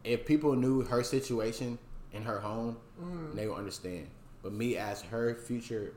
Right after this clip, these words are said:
Speaker 1: husband,
Speaker 2: Mm-hmm.
Speaker 1: I talked to God about it, and I was like, "God, like, you know her situation, you know what she's going through, and how we see it is,
Speaker 2: Mm-hmm.
Speaker 1: as long as we keep God first in this relationship, you know,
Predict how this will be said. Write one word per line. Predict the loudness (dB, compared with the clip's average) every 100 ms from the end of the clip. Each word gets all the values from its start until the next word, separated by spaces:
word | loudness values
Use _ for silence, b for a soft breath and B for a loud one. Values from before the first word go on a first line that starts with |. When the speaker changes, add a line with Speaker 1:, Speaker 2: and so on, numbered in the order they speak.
| -6
Speaker 1:
husband, | -2 0 0 -4 -6 -14 -12
Speaker 2:
Mm-hmm. | -8 -8 -8 -8 -10 -10
Speaker 1:
I | -8
talked | -2 -2
to | -2
God | -2 -2
about | 0 -2 -2
it, | -2 -4
and | -6 -4
I | -2
was | -2
like, | -4 -6
"God, | -2 0 0 -2
like, | -6 -10 -16 -20 -18 -10
you | -4
know | 0 0
her | -2
situation, | -4 -4 -4 -6 -6 -8 -8
you | -6
know | -2 -2
what | -2
she's | -6
going | -4 -4 -4
through, | -6 -6 B B -12
and | -4
how | 0 2
we | 0
see | 0 0
it | 0
is, | -2 -4
Speaker 2:
Mm-hmm. | -6
Speaker 1:
as | -4
long | -4
as | -4
we | -6
keep | -6 -4
God | -2 -2
first | -4 -4 -4
in | -6
this | -8
relationship, | -6 -6 -6 -8 -6 -6 -8 B B B -12
you | -8
know, | -6 -6 -6 -8